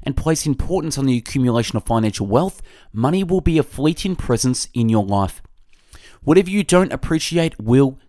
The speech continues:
depreciate. Whatever you don't appreciate will depreciate. Money automatically flows to those who appreciate it the most. Once you start to force your savings to accelerate,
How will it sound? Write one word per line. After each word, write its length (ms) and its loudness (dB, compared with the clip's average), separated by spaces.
depreciate. 800 -2
Whatever 580 2
you 460 -2
don't 440 2
appreciate 840 -2
will 400 4
depreciate. 720 -2
Money 240 6
automatically 540 4
flows 440 2
to 120 -4
those 320 0
who 160 2
appreciate 720 -2
it 100 -4
the 80 -2
most. 460 0
Once 280 0
you 80 -2
start 260 -2
to 80 -6
force 340 -2
your 120 0
savings 420 0
to 120 -6
accelerate, 520 0